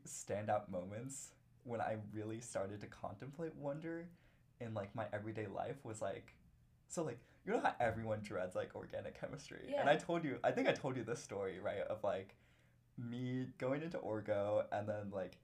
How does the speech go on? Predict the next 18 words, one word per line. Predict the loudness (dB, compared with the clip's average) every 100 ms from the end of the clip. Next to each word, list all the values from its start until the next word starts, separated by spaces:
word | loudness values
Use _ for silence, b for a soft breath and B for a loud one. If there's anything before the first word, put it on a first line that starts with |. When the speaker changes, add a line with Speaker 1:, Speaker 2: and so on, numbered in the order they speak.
| 6
Speaker 1:
absolutely | 6 4 -4 -4 -6 -6
thinking | -6 -6 -4
that | -2 0 -2 -4 -20 -20 -10
this | -6
is | -6 -4
gonna | -4
be | -2 -2
a |
h-, | -4 -6
like, | -2 -2 0 4
a | 4
really, | 6 6 8
like, | 8 6 6
hell | 6 8
of | 4
a |
time, | 2 2 2 0
Speaker 2:
Yeah. | 0 0 0